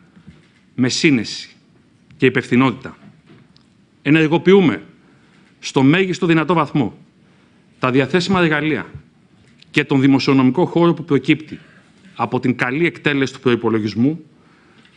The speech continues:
προκειμένου να συνεχίσουμε να βοηθάμε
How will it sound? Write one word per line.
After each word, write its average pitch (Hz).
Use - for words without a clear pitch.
προκειμένου 147
να 190
συνεχίσουμε 180
να 170
βοηθάμε 139